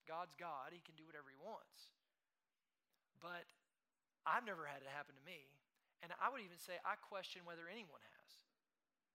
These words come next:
In fact, a lot of times when you read in the Bible and it sounds like God is speaking in an audible voice, only one person's hearing him, and there may be other people around. So I question whether they just are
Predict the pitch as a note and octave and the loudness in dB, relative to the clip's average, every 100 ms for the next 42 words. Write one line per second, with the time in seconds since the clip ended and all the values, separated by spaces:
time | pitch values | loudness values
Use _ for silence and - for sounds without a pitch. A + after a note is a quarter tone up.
0 | _ _ _ _ E3 F#3+ F3+ F#3 G3 A#3 | _ _ _ _ -8 -4 -2 0 2 2
1 | - F3+ D#3+ E3 E3 D#3+ G#3 F3+ D#3 F#3 | 0 -4 -4 -10 -12 -8 -6 -6 4 6
2 | G3 F3 D#3+ D#3 - G3 A#3 A#3 D#3 D3+ | 6 2 -4 -6 -2 2 4 2 -2 -6
3 | D3+ E3 D#3+ D#3+ - - G#3+ - E3+ D#3+ | -4 -2 -2 -2 -6 -6 -10 -10 -10 -10
4 | D#3+ D#3 E3 F3+ D#3 C#3+ G#3 G3 E3 - | -10 -6 -2 -4 -6 -8 -4 -4 -4 -10
5 | - - - - _ - A#3 F#3 D#3+ A3+ | -14 -20 -20 -20 _ -2 -2 -2 -4 -6
6 | F#3+ G#3 G3+ E3 D3 B3+ B3 E3 D#3 E3+ | -4 -6 -6 -8 -10 -8 -6 -8 -10 -8
7 | G3+ F#3+ E3+ F3+ D#3+ G#3 E3 D#3 D#3+ C#4 | -8 -8 -8 -10 -10 -12 -10 -2 0 0
8 | D4+ - - - _ - - - - _ | -2 -8 -16 -20 _ -20 -20 -20 -20 _
9 | _ _ - - - G#3+ A#3 - A3+ - | _ _ -18 -6 2 6 6 4 0 0
10 | F#3+ F3+ E3 A3+ F#3 E3+ E3 | 0 -2 0 0 -2 -6 -8